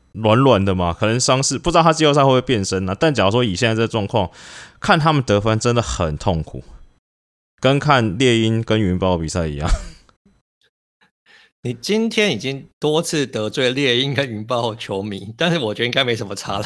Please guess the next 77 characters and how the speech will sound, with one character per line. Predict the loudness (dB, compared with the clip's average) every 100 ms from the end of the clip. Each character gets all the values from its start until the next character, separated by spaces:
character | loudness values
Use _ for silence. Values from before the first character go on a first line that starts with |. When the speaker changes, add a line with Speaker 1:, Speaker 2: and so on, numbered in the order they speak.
| -6
Speaker 1:
我， | -2
因 | 2
为 | 2
我 | 0
跟 | -4
你 | -4
说， | 0 0 -2 -10 _ _ _ _ _ -20 -16 -16 -2
我 | 4 4
上 | 6 4
礼 | 4
拜 | 2
认 | 4 4 6
真 | 4
的 | 2
看 | 0 0
到， | 2 2
看 | -2 -2 -2
了 | 0
热 | 2 2
火 | 0 -2
两 | -2 -4
三 | -4 -2
场 | -2 -2
比 | -4
赛， | -6 -6
真 | -2 0 0
的 | -2
是 | -4
痛 | -6 -4 -4
苦。 | -6 -10 -12 -4
再 | 0
加 | 2 2
上 |
阿 | 2 2 4
舍 | 4 0
哥 | 2 0 0
今 | -2 -2
年 | 0 0
又 | 0
冷， | -2 -6 -10 _ _ _ _ _ _ _ _ _ _ 0
因 | 2
为 |
其 | 4 4
实 | 2 0 _ _ _
今 | -2 2
年 | 4 4 2 0
你 | 0
正 | 2 2 2
常 | 2 2
来 | 2 2
说， | 0
他 | 0
们 | 2 2 -2 -4
今 | -2 0
年 | 0
打 | 0 -2 0
最 | 0
好 | 0
的 | -2
球 | -6 -6
员 | -4 -6
已 | -6
经 | -4 -4
不 | -4
是 | -6
巴 | -4 -4
特 | -4 -6
勒， | -4
已 |
经 | -2
是 | -2 -2
阿 | -4
德 |
巴 | -4 -4 -2
约 | -4
了 | -8 -10
嘛。 | -12